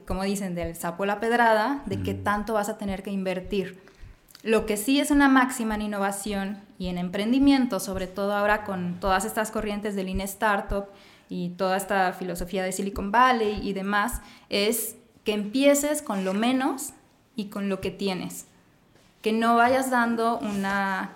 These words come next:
Speaker 1: inversión increíblemente grande hasta que pruebes que efectivamente estas tres lupas de las que hablábamos se van a
Speaker 2: Ujú.
Speaker 1: cumplir.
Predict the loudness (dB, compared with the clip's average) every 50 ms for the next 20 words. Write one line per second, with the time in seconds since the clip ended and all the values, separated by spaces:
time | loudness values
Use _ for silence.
0 | -8 -6 -2 0 0 2 2 0 0 -2 -2 -2 -2 -2 -2 -2 -4 -4 -6 -8
1 | -12 -10 -8 -8 -6 -6 -4 -4 -2 -2 -2 -2 -2 -4 -4 -2 0 2 2 4
2 | 4 4 4 2 2 0 -2 -4 -8 -16 -20 -20 -20 _ _ -16 -8 -6 -6 -6
3 | -4 -6 -6 -4 -4 -6 -4 -2 0 2 2 4 4 4 2 0 -2 -4 -6 -6
4 | -8 -10 -8 -6 -4 -2 -2 -2 -2 -2 -4 -4 -6 -6 -4 -6 -6 -6 -6 -4
5 | 0 0 0 2 2 0 0 0 0 -2 0 -2 -2 -2 -4 -4 -4 -4 -2 -2
6 | -2 -2 0 0 0 0 -2 -2 -2 -2 0 2 2 4 4 2 0 -2 -4 -6
7 | -8 -10 -10 -12